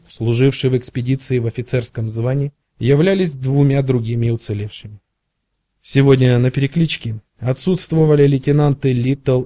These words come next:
и Ирвинг, а также старший помощник Хорнби, ледовый лоцман Бленки, второй лоцман Макбин и оба судовых врача Кразье, Пэдди и Макдональд. Четверо из одиннадцати офицеров Террора по-прежнему оставались в живых.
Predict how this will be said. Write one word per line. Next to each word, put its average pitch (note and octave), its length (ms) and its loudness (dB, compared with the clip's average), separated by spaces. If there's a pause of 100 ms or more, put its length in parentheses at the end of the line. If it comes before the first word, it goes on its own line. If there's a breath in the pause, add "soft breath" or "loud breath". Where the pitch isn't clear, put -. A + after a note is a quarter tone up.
и A#2+ 220 -6
Ирвинг, G2+ 420 -8 (340)
а A#2+ 140 -2
также C#3+ 280 4
старший C#3+ 360 0
помощник C3 560 -2
Хорнби, D3 580 0 (240)
ледовый D#3 440 4
лоцман C3 440 0
Бленки, D3 640 0 (260)
второй F3 360 4
лоцман D#3 520 4
Макбин A#2 640 0 (320)
и A#2 60 0
оба D3 280 8
судовых C#3 440 2
врача A#2+ 520 0
Кразье, A2+ 560 -4 (200)
Пэдди A#2+ 420 -2 (100)
и B2+ 80 -4
Макдональд. G#2+ 520 -4 (640)
Четверо F3+ 400 4
из D#3+ 240 2
одиннадцати D#3 460 2
офицеров D3+ 520 2
Террора E3 460 4 (160)
по-прежнему C#3+ 640 2
оставались G#2 480 -4
в A2 100 -12
живых. G#2 300 -6